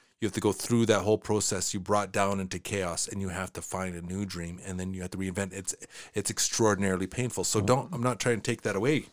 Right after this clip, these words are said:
Speaker 2: Well, that's the line from Death and a Salesman. Um, not, I don't know if it's a great play from what I remember, but I definitely remember the line, "What happens to a dream deferred? Does it,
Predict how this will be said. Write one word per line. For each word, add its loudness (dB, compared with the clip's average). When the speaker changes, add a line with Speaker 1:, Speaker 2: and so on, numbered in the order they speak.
Speaker 2:
Well, 4
that's 8
the 4
line 6
from -2
Death 0
and 2
a 0
Salesman. 0
Um, -4
not, -2
I 0
don't 4
know 4
if -6
it's -16
a -10
great -2
play -2
from -4
what 2
I 4
remember, 2
but 2
I 0
definitely 0
remember 4
the -2
line, 4
"What 4
happens 2
to 2
a 2
dream 0
deferred? 2
Does 0
it, -2